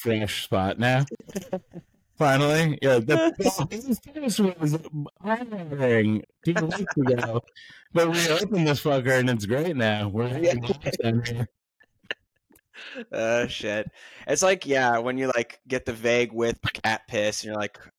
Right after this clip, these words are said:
Speaker 2: "Someone's cooked here," you know? <laughs> Like,
Speaker 1: Oh,
Speaker 2: dude.
Speaker 1: man. That's good. That's like a Tinder hookup vibe where you're like, "Yeah,
Speaker 2: Very much so.
Speaker 1: you got
Speaker 2: Yeah.
Speaker 1: hella cats. You
Speaker 2: Yeah.
Speaker 1: have mental illness.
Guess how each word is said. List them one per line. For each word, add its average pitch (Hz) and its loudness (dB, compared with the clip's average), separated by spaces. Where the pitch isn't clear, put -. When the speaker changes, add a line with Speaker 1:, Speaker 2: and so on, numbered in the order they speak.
Speaker 2:
"Someone's 120 -4
cooked - -4
here," 85 -10
you 101 -10
know? 98 -6
<laughs> 131 -2
Like, - -12
Speaker 1:
Oh, 160 6
Speaker 2:
dude. 113 -2
Speaker 1:
man. 110 -2
That's 180 -2
good. 143 0
That's 143 -4
like 190 2
a 165 4
Tinder 135 2
hookup 113 2
vibe 98 -2
where 107 -2
you're 107 -6
like, 101 -2
"Yeah, 180 2
Speaker 2:
Very 147 2
much 98 -4
so. 110 -2
Speaker 1:
you 165 2
got 214 4
Speaker 2:
Yeah. 120 4
Speaker 1:
hella 131 0
cats. 110 -2
You 143 4
Speaker 2:
Yeah. 139 0
Speaker 1:
have 123 0
mental 120 0
illness. 113 -4